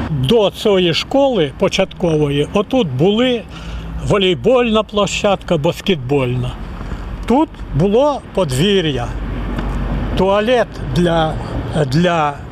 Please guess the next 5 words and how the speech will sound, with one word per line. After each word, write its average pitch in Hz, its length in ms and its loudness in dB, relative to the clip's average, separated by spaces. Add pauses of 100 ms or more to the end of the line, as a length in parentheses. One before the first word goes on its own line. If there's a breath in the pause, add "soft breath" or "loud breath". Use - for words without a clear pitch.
(140)
е, 139 460 0
учнів 277 640 2 (560 loud breath)
і 208 260 2 (100)
туалет 160 520 2
для 170 360 2